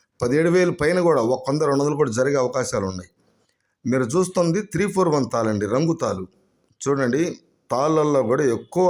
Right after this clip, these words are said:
ఆరు వేలు జరిగితే ఈ రంగు తాలు అనేవి అరవై ఐదు వందలు, ఏడు వేలు ఎక్కడన్నా, ఏడు వేల అంకె అనేది ఎక్కడన్నా ఇట్లా ఉంటే క్వాలిటీలు త్రీ ఫోర్ వన్ కావచ్చు,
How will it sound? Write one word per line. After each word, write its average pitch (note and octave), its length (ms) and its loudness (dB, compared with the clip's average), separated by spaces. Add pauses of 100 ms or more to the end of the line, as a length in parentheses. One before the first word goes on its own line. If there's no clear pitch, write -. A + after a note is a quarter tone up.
(120)
ఆరు B2+ 180 2
వేలు C#3+ 220 2
జరిగితే G#2+ 360 -2 (720)
ఈ C3 100 0 (160)
రంగు F#3 260 0 (100)
తాలు F3+ 280 4
అనేవి D3+ 380 2 (460)
అరవై C#3 340 2
ఐదు C#3 160 0
వందలు, D3+ 260 2 (240)
ఏడు C3+ 220 2
వేలు C3+ 240 2 (260)
ఎక్కడన్నా, G#2+ 380 -4 (160)
ఏడు D#3 220 2
వేల C#3+ 240 2
అంకె C3+ 360 -4
అనేది B2 360 0 (840)
ఎక్కడన్నా A#2+ 480 -2 (200)
ఇట్లా E3+ 280 -2 (140)
ఉంటే D#3 200 -2 (120)
క్వాలిటీలు A#2 440 -2 (200)
త్రీ C#3 200 0
ఫోర్ C3+ 220 2
వన్ A#2+ 220 0
కావచ్చు, B2+ 320 0